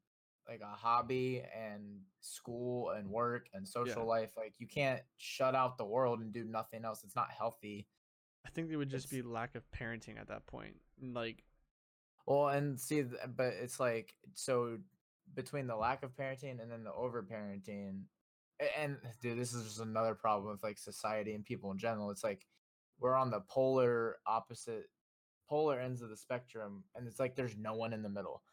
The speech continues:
Speaker 1: There's not, and there are, there are probably people that are, but it's like, y-, you won't see it because that's just how the media is. It's like, you see all these
Speaker 2: Mm-hmm.
Speaker 1: kids that are f-, insane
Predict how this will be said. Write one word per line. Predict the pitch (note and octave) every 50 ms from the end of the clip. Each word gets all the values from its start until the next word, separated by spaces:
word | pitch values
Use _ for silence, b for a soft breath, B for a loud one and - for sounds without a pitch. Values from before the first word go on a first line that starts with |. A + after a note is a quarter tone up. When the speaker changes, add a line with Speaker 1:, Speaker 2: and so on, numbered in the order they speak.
| _ _ -
Speaker 1:
There's | C3 B2
not, | C#3 D#3 C#3+ - - _ _ _ _ _ _ _ -
and | C#3+ D#3
there | F#3 F#3+
are, | G3
there | F#3+ A3
are | G3+
probably | - A#3 A3+ F#3+ C#3+
people | B2 F3 D#3+ C3 A#2 A#2
that | A#2+ B2 A#2 G2+ - -
are, | A2+ A#2 G#2+ F#2 F2 F#2 G#2+ - _ _ _ _ _ -
but | C#3 C#3
it's | C3 C#3+
like, | C3+ B2+
y-, | B2+ A#2+ - _ _ _ _ _ - - - _ _ _ _ _ -
you | B2+ C#3 D3
won't | D3 C#3 -
see | - - - E3+ E3+
it | C#3+ A#2+ G#2+
because | B2 A#2+ B2+ A#2
that's | B2 A#2+ -
just | - A#2+ A#2
how | B2 A2
the | G#2 G2
media | G2+ A#2 B2+ B2 A2 F2+ D#2+ D#2 D2+
is. | F2 G2+ G#2
It's | G2 -
like, | A#2 A2+ F#2 G2+
you | A2+
see | - - C3+ B2
all | B2 B2+
these | C#3 D3+ C#3 A#2
Speaker 2:
Mm-hmm. | A#2
Speaker 1:
kids | C#3 B2+ B2+ B2 A#2+
that | B2 A2+
are | A2 - -
f-, | - - _ _ _ _ _ _ _ -
insane | - A#2+ A#2+ - - - D3 C#3 B2 G#2 G2+ G#2+ G#2+ A2+ B2